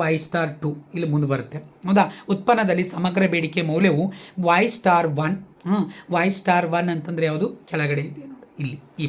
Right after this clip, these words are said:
ಪ್ರಮಾಣ, ಸರಿನಾ? ಎಸ್. ಮೌಲ್ಯವು ವೈ ಸ್ಟಾರ್ ಒನ್ ಎಫ್ ಒನ್, ಹೌದಾ? So ಎಫ್ ಒನ್ ಅಂದ್ರೆ ಇಲ್ಲಿ ಮೇಲ್ಗಡೆ ತಗೊಳ್ರಿ, ಇಲ್ಲಿದೆ. ಎಫ್ ಅಂದ್ರೆ ಎಫ್ ಒನ್ ಅಂತ ತಗೊಂಡ್ರಿ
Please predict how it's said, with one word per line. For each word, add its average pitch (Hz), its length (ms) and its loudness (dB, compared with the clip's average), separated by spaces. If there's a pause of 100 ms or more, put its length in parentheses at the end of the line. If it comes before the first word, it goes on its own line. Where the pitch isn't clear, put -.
ಪ್ರಮಾಣ, 127 240 -6 (220)
ಸರಿನಾ? 180 260 -2 (220)
ಎಸ್. 143 140 -6 (1700)
ಮೌಲ್ಯವು 190 320 6 (320)
ವೈ 202 240 4
ಸ್ಟಾರ್ 175 280 2 (140)
ಒನ್ 175 120 2 (260)
ಎಫ್ 165 180 -6 (100)
ಒನ್, 139 100 0 (280)
ಹೌದಾ? 180 180 4 (300)
So 196 60 -2 (140)
ಎಫ್ - 200 -12
ಒನ್ 185 120 2
ಅಂದ್ರೆ 214 180 -2
ಇಲ್ಲಿ 180 180 2
ಮೇಲ್ಗಡೆ 165 300 0 (100)
ತಗೊಳ್ರಿ, 147 340 0 (120)
ಇಲ್ಲಿದೆ. 160 260 0 (1600)
ಎಫ್ 170 180 -2
ಅಂದ್ರೆ 240 240 2
ಎಫ್ - 140 -4
ಒನ್ 175 200 0
ಅಂತ 160 120 -6
ತಗೊಂಡ್ರಿ 147 420 -2